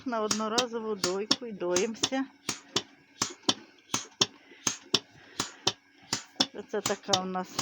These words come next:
корівчина. Звати її Калина. Я думаю, ви всі вже її знаєте. Давно ми не знімали корів і своє хазяйство. Перехворіли короною.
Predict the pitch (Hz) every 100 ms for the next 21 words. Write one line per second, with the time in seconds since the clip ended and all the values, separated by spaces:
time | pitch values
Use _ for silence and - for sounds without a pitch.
0 | - - - - - 190 180 - - 254
1 | 330 349 302 - - - - - - -
2 | - - 190 202 196 202 180 165 - -
3 | 320 302 208 202 262 294 285 262 247 208
4 | 202 214 196 190 - - 202 175 180 175
5 | 170 170 190 220 269 269 269 226 214 208
6 | 220 208 190 185 180 196 190 185 175 175
7 | - 196 240 285 - - - - - -
8 | - - - - - - - - - -
9 | 254 - 208 202 - 208 196 285 302 302
10 | - 277 285 - - - - - - -
11 | - 247 262 - 269 285 247 196 - 208
12 | 240 285 269 262 254